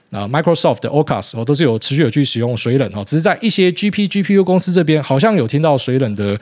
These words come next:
呃，状况有，有可能有一些问题。然后过去我们在讲的 immersion，哦，不管是 single phase 还是 two phase，反而在这时候突然间引起大家的注意，就大家开始注意到说，诶，如果水冷有爆管、有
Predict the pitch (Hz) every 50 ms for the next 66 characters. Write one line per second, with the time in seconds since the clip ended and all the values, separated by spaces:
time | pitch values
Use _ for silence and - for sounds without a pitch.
0 | - - - - - - _ - 104 110 113 143 135 127 - 139 117 104 107 -
1 | 113 120 131 151 - 139 151 170 - 135 113 110 101 113 110 117 123 135 127 107
2 | 95 - 101 101 120 151 147 226 202 180 - 196 165 120 110 113 123 143 143 127
3 | 120 98 95 - 113 113 120 123 127 117 - 82 90 101 123 170 156 127 113 110
4 | 127 131 127 120 - 143 143 147 139 - - 147 117 101 - 107 101 104 - -
5 | 127 117 - 139 107 98 - - - - - - _ _ _ - 143 147 156 165
6 | 214 202 175 208 170 - 147 127 - - 170 143 135 127 127 131 - 123 127 120
7 | - 107 - 120 110 107 - 104 101 95 95 - - 117 101 101 98 95 98 -
8 | - - 156 151 151 147 - 147 127 113 107 - 120 117 123 117 131 113 107 104
9 | - 104 101 101 - 135 143 147 147 165 175 170 202 185 185 160 143 135 - -
10 | 156 165 165 139 113 107 110 - 185 147 117 107 - 110 92 92 95 98 101 98
11 | 101